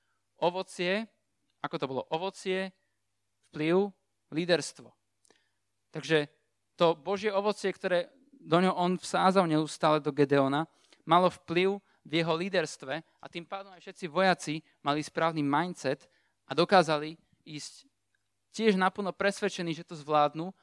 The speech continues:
do boja a oni to naozaj zvládli. Úplne sa opreli o Boha. Málo z nás by to dokázalo, ale nech to zvládneme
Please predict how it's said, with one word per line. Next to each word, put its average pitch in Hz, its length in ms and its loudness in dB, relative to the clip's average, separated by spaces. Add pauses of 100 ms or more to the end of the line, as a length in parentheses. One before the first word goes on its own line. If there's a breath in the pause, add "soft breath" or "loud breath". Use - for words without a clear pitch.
(100)
do 147 160 -10
boja 147 320 -6
a 147 80 -12
oni 143 140 -12
to 151 100 -12
naozaj 139 320 -8
zvládli. 139 540 -6 (400)
Úplne 160 320 -10
sa 147 160 -12
opreli 151 320 -8
o 170 100 -8
Boha. 131 240 -10 (1080)
Málo 165 240 0
z 151 80 -4
nás 160 160 -4
by 165 80 -12
to 156 160 -6
dokázalo, 131 480 -4
ale 120 220 -12
nech 131 120 -12
to - 80 -16
zvládneme 131 400 -12